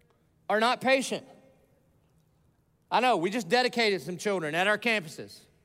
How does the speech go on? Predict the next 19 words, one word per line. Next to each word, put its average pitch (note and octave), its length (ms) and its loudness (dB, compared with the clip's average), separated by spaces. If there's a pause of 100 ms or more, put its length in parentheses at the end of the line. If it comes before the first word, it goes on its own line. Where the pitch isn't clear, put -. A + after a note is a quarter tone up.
(560)
They're G3 180 0
adorable, F3+ 680 0
little F#3 240 -4
cute A3 360 -8
snowflakes, E3+ 600 -4
but D3 140 -12
there's G3 160 -4
some F#3+ 140 -10
impatient A3+ 520 -4
little F3+ 200 -4
snowflakes, E3+ 500 -4
are F#3 100 -2
they F#3 140 0
not? G#3 240 -2 (1600)
And F3 160 0
are, G3 120 4 (280)
are F3 120 2
they A3 180 4
jealous? A3 580 2